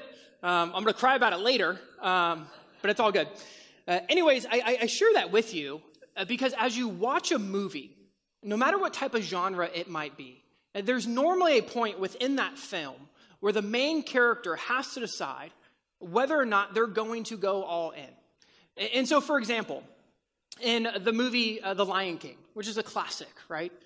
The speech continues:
Simba, after running away from home, eventually reaches this,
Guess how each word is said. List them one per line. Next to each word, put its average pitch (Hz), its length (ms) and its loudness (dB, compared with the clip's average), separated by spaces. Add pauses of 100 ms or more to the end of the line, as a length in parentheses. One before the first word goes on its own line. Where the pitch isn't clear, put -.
(360)
Simba, 196 680 0 (160)
after 185 260 0
running 214 300 0
away 220 220 2
from 202 180 -8
home, 143 280 -10 (380)
eventually 226 520 0
reaches 240 320 -4
this, 214 240 -2